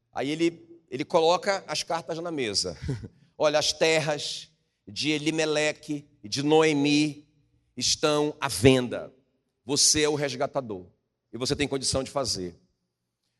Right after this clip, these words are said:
Tá aí a terra diante de você, você pode comprar tudo agora." Ele diz, "Eu compro." Eu acho que naquela hora ele, ele sentiu um frio na barriga, né? Ele disse, "Pois eu compro, eu quero.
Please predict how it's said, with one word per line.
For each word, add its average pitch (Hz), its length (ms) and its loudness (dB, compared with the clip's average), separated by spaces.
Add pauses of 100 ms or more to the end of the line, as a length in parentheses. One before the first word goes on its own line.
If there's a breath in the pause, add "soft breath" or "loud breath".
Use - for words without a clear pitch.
(140)
Tá 151 100 4
aí 156 120 4
a 147 60 0
terra 143 280 0
diante 127 260 -4
de 127 60 -4
você, 127 360 0
você 127 140 -4
pode 143 220 -4
comprar 143 240 -2
tudo 147 200 -4
agora." 101 340 -2
Ele 110 100 -8
diz, 120 160 -2
"Eu 156 80 2
compro." 92 440 -10 (1120 soft breath)
Eu 175 120 8
acho 196 120 10
que 202 80 4
naquela 202 280 8
hora 202 240 10
ele, 196 400 6 (160)
ele 185 260 0
sentiu 226 280 2
um 226 80 4
frio - 640 6
na 190 100 10
barriga, 135 460 6
né? 151 80 0 (760 loud breath)
Ele 165 140 4
disse, 202 300 6 (280)
"Pois 208 180 8
eu 262 120 12
compro, 202 280 2
eu 196 60 4
quero. 98 360 -4